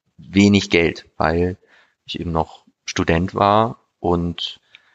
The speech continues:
ich hatte auch ein bisschen Schwierigkeiten, Geld, ähm, abzuheben. Also hatte ich fast gar kein Geld und mein Französisch war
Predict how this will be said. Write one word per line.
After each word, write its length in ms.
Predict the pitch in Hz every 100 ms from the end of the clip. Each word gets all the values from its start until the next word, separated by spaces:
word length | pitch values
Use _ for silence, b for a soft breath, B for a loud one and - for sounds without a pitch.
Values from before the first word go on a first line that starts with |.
| b b b _
ich 120 | 95
hatte 160 | -
auch 120 | - 90
ein 60 |
bisschen 300 | 92 - 90
Schwierigkeiten, 1040 | - 95 95 92 - 85 - 85 82 87 -
Geld, 480 | 92 95 104 - -
ähm, 460 | 87 87 85 87 95 127 139 - - _ _ -
abzuheben. 760 | - - 113 104 110 117 120 - _ _ _ _ _ _ _ -
Also 200 | - 90
hatte 160 | 90 95
ich 200 | - - _ _ _
fast 280 | - 92 -
gar 120 | 87
kein 200 | - 82
Geld 340 | 82 98 190 - b b b b b b b _ _
und 540 | - 95 95 95 - - _ _ _ _
mein 220 | 90 92
Französisch 600 | - 90 - 101 104 -
war 380 | 82 85 85